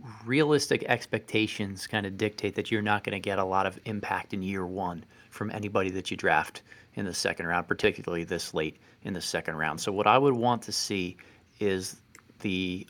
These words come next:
obvious long-term plan of whoever they're fitting in being somebody that plays really well alongside of Jason Tatum and Jaylen Brown. Really, that's the, the main criteria for me. And you can go a lot of different directions in that way. It can be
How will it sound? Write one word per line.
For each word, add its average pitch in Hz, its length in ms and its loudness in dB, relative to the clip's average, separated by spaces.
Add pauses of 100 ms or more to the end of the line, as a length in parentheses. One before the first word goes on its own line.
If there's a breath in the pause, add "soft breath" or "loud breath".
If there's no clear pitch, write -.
obvious 110 460 4
long-term 95 640 0
plan 82 480 -2
of 80 320 -6
whoever 92 320 2
they're 90 160 4
fitting 92 400 0
in 82 240 -4 (320 loud breath)
being 101 240 2
somebody 92 560 2
that 82 320 0
plays 95 340 0
really 92 320 0
well 87 400 6
alongside 87 720 0
of 85 160 -6
Jason 87 320 -2
Tatum 82 340 0 (140)
and 90 140 -6
Jaylen 78 280 -2
Brown. - 420 -4
Really, 107 220 4
that's 95 260 2
the, 92 220 2 (280 loud breath)
the 110 80 -2
main 95 200 0
criteria 85 640 0
for - 160 -10
me. 85 140 -8
And 95 80 -4
you 123 60 0
can 135 100 -6
go 110 140 6
a - 20 4
lot 95 220 6
of 90 80 2
different 87 260 -2
directions 107 440 0
in 139 60 -2
that 135 160 2
way. 139 180 4
It 113 120 -2
can 110 140 -2
be 90 200 -2